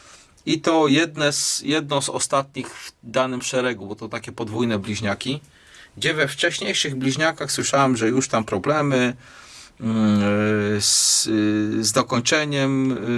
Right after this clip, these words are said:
y, tych bliźniaków. Już od następnych słyszałem różne historie,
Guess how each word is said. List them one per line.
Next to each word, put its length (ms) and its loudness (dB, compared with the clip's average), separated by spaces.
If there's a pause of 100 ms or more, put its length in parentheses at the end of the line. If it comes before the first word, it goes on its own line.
(140)
y, 40 -2
tych 200 0
bliźniaków. 720 0
Już 300 0
od 200 0
następnych 540 0
słyszałem 420 0
różne 260 -2
historie, 540 0